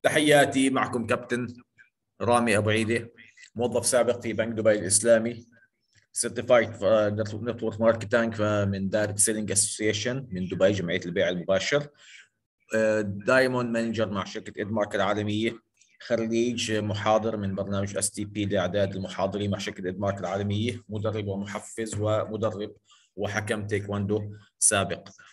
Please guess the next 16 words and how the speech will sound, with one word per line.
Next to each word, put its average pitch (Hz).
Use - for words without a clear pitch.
يعطيكم 98
العافية، 101
تحياتي 107
لكم. 107
اليوم 185
إحنا 143
رح -
نتكلم 165
في 143
محاور 120
اللقاء 104
الليلي 104
عن 107
تحديات 113
الأسر -
العربية، 87